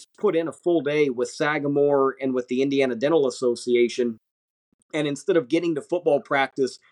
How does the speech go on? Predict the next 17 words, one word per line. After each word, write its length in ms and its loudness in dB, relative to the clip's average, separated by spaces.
exhausted 760 0
and 160 -2
worn 240 2
out, 460 -2
I 140 2
love 400 -2
what 100 -4
I'm 160 -6
doing. 400 -4
And 80 -12
so 240 -4
everything 340 0
I've 140 -6
done 160 0
in 80 -8
that 180 -8
morning 420 -10